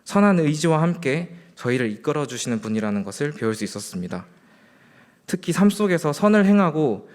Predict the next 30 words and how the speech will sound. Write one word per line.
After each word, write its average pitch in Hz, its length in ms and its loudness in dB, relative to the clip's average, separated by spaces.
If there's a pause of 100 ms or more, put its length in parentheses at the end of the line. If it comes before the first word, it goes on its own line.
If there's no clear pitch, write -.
(260)
예배, 143 440 4
예배와 156 400 4
찬양을 226 400 2
드리는 135 360 -2
것이 107 580 0 (300)
단순히 143 500 0
인간의 165 380 2
힘으로만 190 500 4
되는 127 260 -2
것이 117 220 -4
아니라, 101 420 -2 (480)
어, 110 120 -4
성령님과 185 680 6
함께하며 151 720 2 (320)
그분이 156 360 2
주시는 143 360 -2
선한 202 360 4
의지로 185 340 2
더 113 220 -2
나아갈 120 280 0
수 131 120 -10
있다고 110 340 -4
설명해 165 380 0
주신 127 360 -4
부분이 113 300 -2
있었는데 98 580 -4
되게 107 240 -4
와닿았던 107 480 -2
것 92 80 -8
같습니다. 90 520 -14